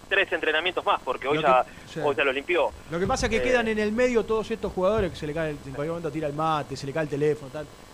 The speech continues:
Speaker 2: No
Speaker 1: Bueno,
Speaker 2: puede
Speaker 1: pará,
Speaker 2: más.
Speaker 1: que termino con la lista.
Speaker 2: Pará, déjame una, una sola cosa. Lamentablemente todos estos jugadores quedan en el medio de una disputa. Cuerpo técnico, manager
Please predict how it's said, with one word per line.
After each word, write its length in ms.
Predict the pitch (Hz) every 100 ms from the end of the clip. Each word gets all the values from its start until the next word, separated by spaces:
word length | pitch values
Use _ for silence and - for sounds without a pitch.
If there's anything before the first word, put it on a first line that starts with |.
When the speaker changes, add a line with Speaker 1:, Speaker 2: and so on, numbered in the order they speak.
| -
Speaker 2:
No 80 | 156
Speaker 1:
Bueno, 180 | 156 190
Speaker 2:
puede 20 |
Speaker 1:
pará, 120 | 202
Speaker 2:
más. 80 | 196
Speaker 1:
que 60 | 180
termino 300 | 180 208 233
con 100 | 208
la 80 | 190
lista. 360 | 175 - 120 -
Speaker 2:
Pará, 240 | 202 240
déjame 260 | 208 208 277
una, 120 | 247 220 196
una 160 | 226
sola 140 | 208 220
cosa. 300 | 196 165 156
Lamentablemente 680 | 170 190 202 247 247 226 190
todos 280 | 196 233 247
estos 220 | 233 196
jugadores 480 | 190 190 214 233 185 -
quedan 280 | 240 233 202
en 100 | 196
el 120 | 185
medio 540 | 208 262 254 214 143 - - - 156
de 80 | 190
una 260 | 226 233
disputa. 560 | 208 196 196 156 143 131 117 - -
Cuerpo 400 | - 285 277 240
técnico, 460 | 233 214 185 175 208
manager 580 | 262 277 262 262 254